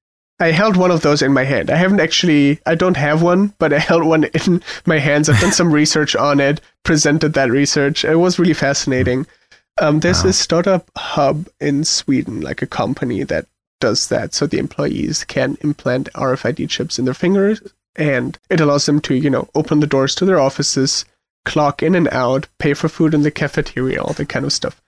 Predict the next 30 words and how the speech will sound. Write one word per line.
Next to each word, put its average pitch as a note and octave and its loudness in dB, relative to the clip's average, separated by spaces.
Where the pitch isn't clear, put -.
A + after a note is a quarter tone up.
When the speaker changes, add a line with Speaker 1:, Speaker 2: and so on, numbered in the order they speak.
Speaker 1:
And F3+ 0
maybe G3 0
I F3 2
think G3+ 2
that's E3 0
really D#3 4
fascinating, F#3 0
and E3+ 2
it D#3+ -2
obviously G3 2
becomes E3 0
more D#3 2
useful D3+ 0
the D3+ 0
more C#3+ 2
people - -4
decide - -2
to - -4
use F3 0
it, D#3 -2
because D3 -2
obviously C#3+ -2
there - -4
will C#3+ -2
be B2+ -2
the F3 2
infrastructure - -4
to - -6
use D3 -2
it, - -10